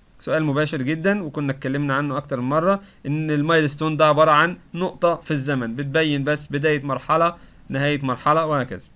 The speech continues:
طبعًا الإجابة مباشرة وواضحة، it has no duration، ملوش duration، ده لحظة في الزمن بس. سؤال عشرة، which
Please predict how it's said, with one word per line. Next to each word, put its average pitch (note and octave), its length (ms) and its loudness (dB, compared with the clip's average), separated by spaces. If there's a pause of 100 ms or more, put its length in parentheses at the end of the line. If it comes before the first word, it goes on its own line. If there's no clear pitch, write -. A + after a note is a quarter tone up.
(680)
طبعًا E3 200 2
الإجابة D3 300 0
مباشرة C#3+ 360 0
وواضحة، D3+ 580 0
it C#3+ 40 -10
has C#3+ 240 -2
no C#3 280 -2
duration، A2+ 360 -6
ملوش C3 520 -4
duration، A#2+ 440 -6 (400)
ده C#3+ 200 2
لحظة C3+ 340 0
في B2 80 -6
الزمن G#2+ 360 -8
بس. - 260 -16 (2000)
سؤال E3+ 260 2
عشرة، G#3 440 6 (380)
which G#3+ 180 -2